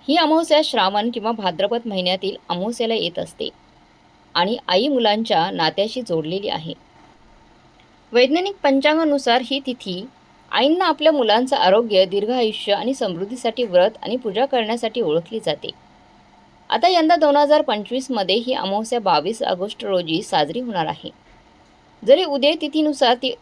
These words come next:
तेवीस ऑगस्टला असणार आहे, मग सर्वात आधी पिठोरी अमावस्येची तिथी आणि मुहूर्त जाणून घेऊया.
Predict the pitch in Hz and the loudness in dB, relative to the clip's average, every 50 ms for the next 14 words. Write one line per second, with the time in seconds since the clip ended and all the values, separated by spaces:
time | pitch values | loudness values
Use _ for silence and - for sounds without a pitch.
0 | _ _ - 220 202 202 247 302 302 302 269 254 269 269 - 262 220 - 190 190 | _ _ 2 2 2 2 0 0 2 4 4 4 4 2 2 0 0 0 0 -2
1 | - 196 190 214 214 190 196 180 160 170 226 - _ _ _ _ _ _ _ _ | 0 0 2 2 2 0 0 0 -2 -4 -4 -8 _ _ _ _ _ _ _ _
2 | _ _ _ _ _ - 233 294 311 - 392 277 277 277 320 339 330 269 262 302 | _ _ _ _ _ -2 -2 -2 0 2 2 4 6 6 4 4 4 2 0 0
3 | 302 - 247 233 233 233 254 277 240 202 202 226 240 240 233 226 - 226 233 - | -2 -2 0 2 4 4 6 4 4 2 0 -2 -2 -2 -2 -2 -2 -6 -8 -8
4 | 226 208 - - 196 196 - - - - 247 285 269 226 202 208 208 254 240 208 | -8 -10 -10 -10 -12 -12 -12 -10 -6 -2 -2 0 0 0 -2 -2 0 0 2 2
5 | 180 151 151 156 160 160 156 175 147 143 127 - | 2 0 0 0 -2 -4 -4 -6 -6 -6 -6 -6